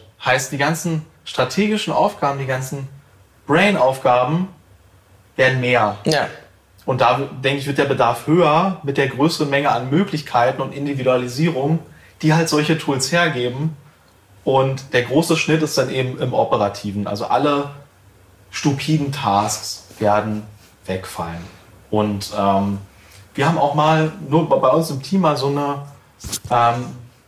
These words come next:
Speaker 1: so einen Schnitt gezogen. Was sind denn so die Aufgaben, die unser Team machen muss,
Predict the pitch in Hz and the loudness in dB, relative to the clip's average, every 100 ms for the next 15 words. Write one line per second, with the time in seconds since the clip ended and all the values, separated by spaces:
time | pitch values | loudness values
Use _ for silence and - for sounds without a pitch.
0 | - - 131 120 202 208 170 - 190 220 | -20 -10 -6 0 0 2 0 2 2 2
1 | 226 226 - - - - 180 196 160 143 | -2 -6 -10 -20 -2 0 2 0 -2 -4
2 | 135 127 - - 185 - 160 156 131 120 | -4 -4 2 2 2 0 0 0 -4 -4
3 | 117 - 120 123 160 196 208 247 - - | -6 -6 -6 -4 -2 -2 -2 -4 -10 -12